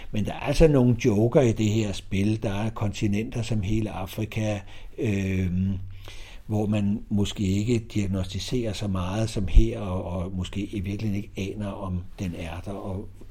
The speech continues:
i hvilket omfang. Og der er jo, det er jo et rigtig stort kontinent, hvor det kan sprede sig, øh,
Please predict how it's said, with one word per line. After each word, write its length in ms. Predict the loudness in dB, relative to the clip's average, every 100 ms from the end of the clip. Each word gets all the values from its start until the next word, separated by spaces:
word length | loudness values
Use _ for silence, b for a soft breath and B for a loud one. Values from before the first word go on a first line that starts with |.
| -8
i 60 |
hvilket 360 | -4 -4 -2 -4
omfang. 460 | -2 -4 -4 -6 -6 B B B B
Og 100 | -2
der 60 | 2
er 80 |
jo, 100 | 4
det 180 | 2 2
er 40 | 0
jo 40 |
et 120 | 2
rigtig 280 | -2 -2 -6
stort 360 | -2 -2 -2 -4
kontinent, 720 | -4 -2 -2 -2 -2 -6 -8
hvor 220 | -4 -4
det 160 | -4 -6
kan 120 | -6
sprede 460 | -6 -4 -2 0 0
sig, 180 | -2 -6 B B B B -6
øh, 360 | -4 -2 -4